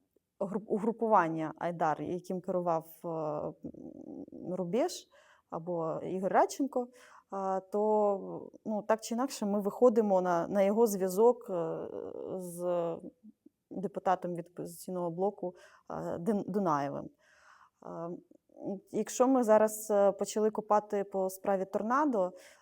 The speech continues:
то багато людей нам натякають: «Ви шукайте в вугільному бізнесі. Ось, ось там, ось там причина». Тобто, м, і не, не, м, ну, треба розуміти, там в-,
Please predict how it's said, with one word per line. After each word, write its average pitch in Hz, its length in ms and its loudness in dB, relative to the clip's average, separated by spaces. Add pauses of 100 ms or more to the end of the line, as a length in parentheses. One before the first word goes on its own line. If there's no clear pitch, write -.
(680)
то 180 460 -2 (220)
багато 190 500 -2
людей 190 280 0
нам 170 140 -2
натякають: 170 640 -2
«Ви 175 340 -4 (680)
шукайте 196 460 -2
в 180 40 -6
вугільному 180 540 -2
бізнесі. 160 600 -8 (720)
Ось, - 340 -12
ось 185 220 -2
там, 214 360 4
ось - 160 -8
там 220 280 2 (280)
причина». 170 600 -6
Тобто, 165 460 -6 (400)
м, 175 420 -6
і 196 200 0
не, 190 240 2
не, 196 140 0 (280)
м, 87 340 -6 (920)
ну, 202 160 -2
треба 190 240 -2
розуміти, 202 440 -4
там 170 320 -4
в-, 170 500 -8